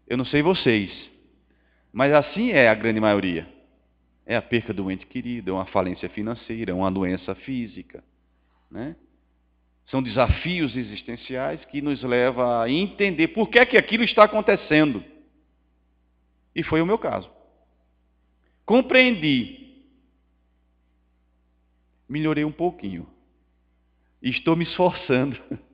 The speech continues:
para cumprir com o meu papel a cada dia, porque assim, é melhor do que ontem. E amanhã melhor do que hoje.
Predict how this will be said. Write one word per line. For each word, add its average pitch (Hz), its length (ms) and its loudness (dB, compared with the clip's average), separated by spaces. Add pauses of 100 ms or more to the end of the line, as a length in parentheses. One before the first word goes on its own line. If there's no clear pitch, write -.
(960)
para 143 180 4
cumprir 147 600 -4
com 156 120 -4
o 143 40 -2
meu 131 540 0
papel 135 720 0 (180)
a 135 100 -2
cada 196 280 4
dia, 165 540 -4 (120)
porque 135 300 -6
assim, 160 300 -4
é 123 60 -2
melhor 135 360 6
do - 100 -2
que 170 220 2
ontem. 127 520 2 (800)
E 120 100 2
amanhã 123 380 4
melhor 120 340 0
do 117 100 -16
que 127 180 -2
hoje. 123 480 0